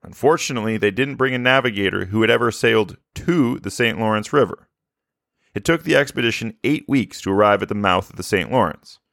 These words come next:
To give you some context, a reasonable ship at that time could have sailed from Boston to London and back within eight weeks.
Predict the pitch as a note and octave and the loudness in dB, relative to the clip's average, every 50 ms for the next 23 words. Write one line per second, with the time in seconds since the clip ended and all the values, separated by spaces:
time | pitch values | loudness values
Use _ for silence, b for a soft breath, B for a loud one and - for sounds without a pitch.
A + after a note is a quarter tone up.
0 | _ _ _ _ _ _ _ _ _ - F#2+ A#2 A#2+ A2+ A#2 A2 G2+ F#2 - - | _ _ _ _ _ _ _ _ _ -6 -4 -2 -2 -2 -2 -4 -4 -6 -2 0
1 | E3+ F3+ D#3+ A#2+ F2+ - C#2+ C2 - - - - _ _ _ _ _ _ _ _ | 2 2 2 0 -2 -4 -4 -4 -4 -8 -14 -20 _ _ _ _ _ _ _ _
2 | - F#2 A2 D3+ F#3+ G#3 F#3 D#3+ C#3 B2 - - - E3+ D#3+ - F2+ - F2+ F2 | -4 -2 0 0 0 0 -2 -2 -2 -2 -2 0 0 0 0 0 0 0 0 0
3 | - - E2+ D#2+ D2+ D2+ F2 G#2 - G#2 G#2 G#2+ - - B2+ B2 B2 A2+ A#2 A2+ | 0 0 0 0 0 0 -4 -6 -6 -6 -6 -4 0 0 2 2 2 0 -2 -6
4 | G#2 E2+ A#2+ A#2+ C3 C#3 C3+ - - C#3 C3 B2 - G#2+ G2+ A2 B2+ C3 B2+ A2+ | -4 0 0 2 2 2 0 -4 -6 -10 -8 -4 -2 -2 0 2 0 0 0 -2
5 | A2 G#2+ G2+ G2+ F#2+ E2 - A2+ A2+ G#2+ G2 - _ - F2+ - - F2+ D#2 E2 | -2 -2 -4 -4 -4 0 0 2 2 2 0 -2 _ -8 -8 -6 -6 -6 -4 -4
6 | F2+ - F#2+ G#2 F2+ - - - - - - | -4 -4 -2 -4 -4 -4 -6 -12 -20 -20 -20